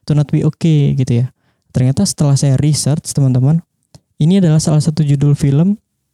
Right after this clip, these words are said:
di, eh, serial drama Korea. Ya, salah satu yang bagus juga sih, teman-teman. Dari judulnya udah bagus gitu ya. Tapi saya nggak, saya, tapi saya nggak nonton gitu ya. Sama sekali saya nggak nonton. Tapi saya menarik dengan judulnya itu.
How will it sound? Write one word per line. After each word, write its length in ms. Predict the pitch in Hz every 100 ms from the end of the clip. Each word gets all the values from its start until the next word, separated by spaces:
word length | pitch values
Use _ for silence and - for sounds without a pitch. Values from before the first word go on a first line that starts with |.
| _
di, 400 | - 135 139 139
eh, 380 | 143 - - 143
serial 480 | - 147 147 151 143
drama 480 | 135 131 127 131 151
Korea. 560 | - 127 120 131 156 - _ _ _ _ _
Ya, 160 | - 135
salah 160 | 151 139
satu 560 | 147 147 - 139 - -
yang 240 | 135 131
bagus 320 | 131 131 139 -
juga 160 | 170 190
sih, 80 | 147
teman-teman. 400 | 123 120 120 127
Dari 240 | 131 131
judulnya 320 | 127 135 165
udah 160 | 143 123
bagus 160 | 131 -
gitu 160 | -
ya. 80 | 123
Tapi 240 | 131 165
saya 100 | 170 180
nggak, 160 | 139 -
saya, 200 | - 151 156
tapi 240 | 151 143
saya 160 | 190 170
nggak 120 | 131
nonton 320 | 120 127 143 123
gitu 240 | 117 131
ya. 20 | - _ _ -
Sama 240 | 156 143
sekali 240 | - 147 151
saya 160 | 170
nggak 160 | 160 135
nonton. 480 | 127 127 139 143 151 _ _ _ _ -
Tapi 240 | 143 196
saya 160 | 196 196
menarik 320 | 180 165 175
dengan 240 | 160 156
judulnya 400 | 147 143 135 127
itu. 320 | 120 - 120